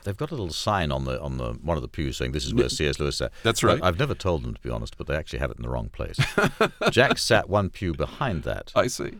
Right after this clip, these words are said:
Speaker 2: yes.
Speaker 1: because he always made sure that a pillar of stone was between him and the pulpit.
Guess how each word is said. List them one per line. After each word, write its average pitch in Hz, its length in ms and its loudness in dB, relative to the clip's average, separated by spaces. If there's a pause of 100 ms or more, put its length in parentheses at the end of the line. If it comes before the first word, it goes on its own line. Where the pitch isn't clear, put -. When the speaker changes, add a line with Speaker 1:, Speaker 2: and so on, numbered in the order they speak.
Speaker 2:
yes. - 100 -4
Speaker 1:
because 90 320 4
he 95 80 2
always 147 380 4
made 120 220 0
sure 78 440 0
that 71 140 0
a 73 60 -2
pillar 123 340 2
of - 80 -4
stone 71 500 0
was 64 160 -6
between 85 360 -2
him 110 360 0
and 82 100 -4
the - 60 -4
pulpit. - 460 -12